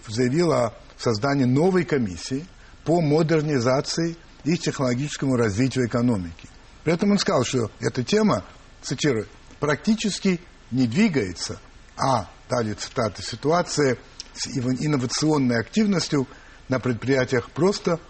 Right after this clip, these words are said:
ухудшается». У меня вопрос, может быть, философский.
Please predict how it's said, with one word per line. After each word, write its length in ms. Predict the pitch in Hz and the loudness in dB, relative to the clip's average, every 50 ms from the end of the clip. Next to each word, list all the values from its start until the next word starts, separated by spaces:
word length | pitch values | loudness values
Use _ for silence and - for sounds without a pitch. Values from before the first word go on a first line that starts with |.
| - - | -16 -4
ухудшается». 880 | 110 139 147 - - 127 120 - - 104 90 - - - - - - - - - - - - - - - - - - | -4 -4 -2 -2 -4 -6 -4 -4 -6 -6 -6 -8 -12 -18 -18 -18 -18 -18 -18 -20 -20 -20 -20 -20 -20 -20 -20 -12 -2
У 60 | 190 | 2
меня 120 | 220 262 247 | 2 4 4
вопрос, 600 | 240 208 160 - 143 113 92 87 - - - - - - - - - - - - - - - - | 2 2 2 0 0 0 -2 -6 -8 -12 -12 -14 -16 -20 -20 -20 -20 -20 -20 -20 -20 -20 -20 -14
может 160 | - 139 131 123 | -12 -12 -8 -6
быть, 140 | 127 120 | -8 -4
философский. 640 | - 139 135 139 143 - - 117 98 - - - 117 | -2 0 0 0 0 -2 -4 -8 -8 -8 -16 -18 -20